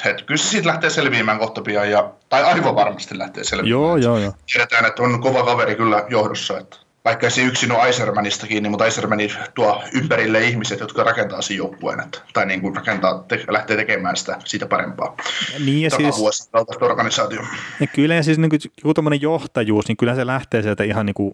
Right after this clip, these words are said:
Speaker 2: ylhäältä asti.
Speaker 1: Joo.
Speaker 2: Et, et, sillä jos niin kuin johonkin Torontoon nyt haluaa niin kuin heittää viittauksen, mutta että mä veikkaisin, että niin kuin Eisermanin Detroitissa ei ole samanlaisia haasteita, mitä nyt on sitten tuolla Torontossa ollut,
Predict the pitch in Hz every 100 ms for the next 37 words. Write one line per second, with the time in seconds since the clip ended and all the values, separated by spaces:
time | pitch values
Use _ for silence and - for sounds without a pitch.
0 | - 123 113 98 98 92 98 98 - 101
1 | - _ - - - 117 104 107 - -
2 | _ _ _ - 113 127 123 120 120 117
3 | 110 - 123 120 107 104 98 104 98 95
4 | 98 95 85 - - 117 101 - 98 104
5 | 98 - 101 - 101 - - 107 104 -
6 | _ - 131 139 180 - 131 139 - 123
7 | 117 127 123 117 - - _ - 139 135
8 | 123 110 104 113 113 117 101 101 - 107
9 | 101 117 110 107 101 110 104 101 - -
10 | 127 117 - - 98 95 95 - - _
11 | - 101 98 98 101 98 - - - 98
12 | 101 - _ _ 131 - 120 110 - -
13 | 98 95 98 101